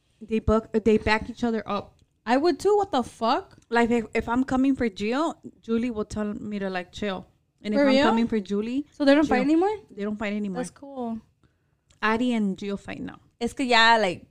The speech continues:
Speaker 2: ya que está creciendo el morrillo.
Speaker 1: Yeah, and, like, Gio, like, Julie invites Gio. Like, they went to the ice skating rink.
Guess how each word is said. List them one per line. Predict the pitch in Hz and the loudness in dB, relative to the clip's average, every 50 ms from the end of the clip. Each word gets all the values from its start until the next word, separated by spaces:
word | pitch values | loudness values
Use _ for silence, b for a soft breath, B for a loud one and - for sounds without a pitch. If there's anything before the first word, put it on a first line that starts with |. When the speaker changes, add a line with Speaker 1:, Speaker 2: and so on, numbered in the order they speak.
| _ _ - | _ _ -8
Speaker 2:
ya | 190 196 208 208 214 | -6 -4 -4 -6 -6
que | - | -6
está | 247 - 254 247 | -8 -8 -8 -6
creciendo | 254 220 233 233 247 | -6 -6 -4 -4 -2
el | 240 | -2
morrillo. | 233 220 196 202 208 240 277 285 294 311 285 - _ _ _ _ _ _ - | -4 -6 -6 -8 -8 -8 -8 -10 -10 -10 -12 -14 _ _ _ _ _ _ -4
Speaker 1:
Yeah, | 220 214 202 190 190 185 180 - _ _ - | -2 -2 -2 -2 -4 -6 -8 -12 _ _ -4
and, | 220 220 | -2 -2
like, | 220 220 208 190 - _ 185 180 | -2 -2 -4 -6 -12 _ -20 -20
Gio, | - 214 226 226 233 233 - - | -14 -8 -4 -4 -4 -4 -4 -4
like, | 214 214 214 208 | -4 -4 -4 -4
Julie | - 226 226 233 | -4 -4 -2 -2
invites | 240 208 208 202 196 196 - - - - | 0 0 0 -2 -4 -6 -8 -14 -20 -18
Gio. | 214 208 196 190 190 185 185 _ _ _ _ _ | -14 -10 -10 -10 -10 -10 -14 _ _ _ _ _
Like, | - 202 196 185 - | -10 -10 -10 -4 -4
they | 220 220 | -2 -2
went | 208 226 220 214 - | 0 -2 -2 -4 -4
to | - 220 | -6 -6
the | 214 196 202 | -6 -4 -4
ice | 190 202 - | -6 -6 -6
skating | - - 254 269 269 294 | -8 -6 -4 -2 -2 -2
rink. | 339 427 440 | -4 -6 -10